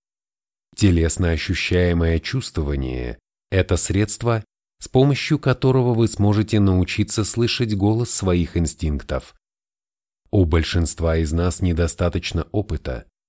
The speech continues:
чтобы самостоятельно прийти к подобному осознанию. Мы привыкли жить с нарушенными связями, в том числе с нашим телесно ощущаемым чувствованием. Если вы один из таких людей,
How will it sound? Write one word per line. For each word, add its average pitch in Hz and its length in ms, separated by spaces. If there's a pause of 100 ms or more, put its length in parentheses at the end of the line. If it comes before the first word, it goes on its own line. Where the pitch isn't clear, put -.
(180)
чтобы 113 340
самостоятельно 117 920
прийти 110 460
к - 100
подобному 87 680
осознанию. 76 1000 (920)
Мы 90 240
привыкли 87 520
жить 87 260
с - 80
нарушенными 98 720
связями, 80 640 (360)
в - 100
том 131 180
числе 131 400
с - 100
нашим 101 380
телесно 95 500
ощущаемым 104 920
чувствованием. 69 1080 (880)
Если 85 460
вы 82 180
один 80 340
из 82 120
таких 82 380
людей, 87 480